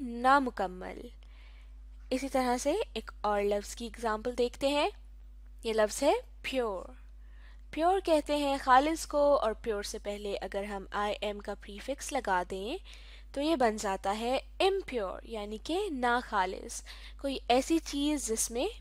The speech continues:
मिलावट की गई हो। तो यहाँ पर इन अल्फाज की एग्जांपल्स की मदद से हमें पता चलता है कि किस तरह से किसी भी लफ्ज़ के आगे अगर हम कुछ लेटर्स का इजाफा कर दें, कोई प्रीफिक्स लगा दें,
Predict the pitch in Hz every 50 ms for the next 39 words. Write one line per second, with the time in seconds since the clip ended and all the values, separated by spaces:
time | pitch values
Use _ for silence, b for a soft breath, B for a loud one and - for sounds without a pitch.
0 | - 254 226 226 226 226 214 208 220 220 220 214 - - - 208 185 - 190 180
1 | 196 190 185 196 185 202 226 233 - - - - - - - - - - - -
2 | - - - - - 285 294 302 320 359 403 415 - 415 403 381 - - 277 277
3 | 254 269 269 262 - 285 277 302 359 392 - - 359 349 277 - 269 240 233 226
4 | - 254 254 - - 254 220 208 202 202 - - 220 214 214 202 196 196 - 196
5 | - 202 208 - 208 196 196 - 202 202 202 196 214 208 240 311 - B B B
6 | B B B B B - 269 - 277 269 - - 294 269 254 240 233 233 - 254
7 | 254 285 339 - - 285 - - 240 240 208 240 240 226 214 202 202 202 226 -
8 | - - - 269 247 208 196 185 190 190 185 185 - - 196 - 196 190 196 208
9 | 208 190 190 226 330 392 B B B B B B B B B B - 262 254 247
10 | - - - - - - - - - - - - 226 220 208 208 - 285 311 330
11 | - - 302 - - 220 - 220 185 208 - 208 202 - 202 190 180 180 196 202
12 | 220 269 285 - 254 220 226 - - - 240 285 311 - 349 - - - 247 214
13 | 190 190 185 185 190 185 196 202 233 302